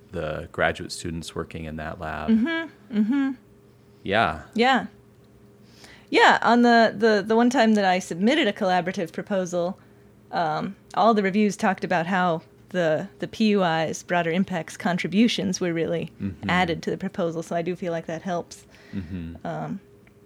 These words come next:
Speaker 2: yeah, so I think that's cool. And, you know, of course, obviously at the R one universities, they have tons of undergrads that they can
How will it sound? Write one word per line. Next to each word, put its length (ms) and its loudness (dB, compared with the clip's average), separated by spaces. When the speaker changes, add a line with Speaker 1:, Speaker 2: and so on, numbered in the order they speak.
Speaker 2:
yeah, 200 2
so 100 -4
I 80 2
think 140 2
that's 160 -4
cool. 200 -2
And, 200 4
you 60 4
know, 100 6
of 120 2
course, 280 2
obviously 640 4
at 360 0
the 80 0
R 180 2
one 220 4
universities, 520 0
they 120 2
have 200 2
tons 220 2
of 60 0
undergrads 500 2
that 140 -6
they 120 0
can 320 -4